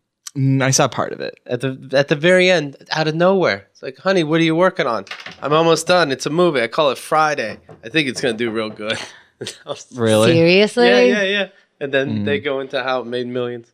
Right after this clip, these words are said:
Speaker 1: Mm.
Speaker 2: He was just working on it one day. "What are you doing?"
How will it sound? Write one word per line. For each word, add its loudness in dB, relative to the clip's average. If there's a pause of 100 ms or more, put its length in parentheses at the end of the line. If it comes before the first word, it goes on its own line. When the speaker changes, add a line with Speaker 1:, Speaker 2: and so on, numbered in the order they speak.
(160)
Speaker 1:
Mm. -6 (680)
Speaker 2:
He -16
was -14
just -2
working 2
on 2
it -2
one -4
day. -2 (140)
"What 0
are 2
you 2
doing?" 0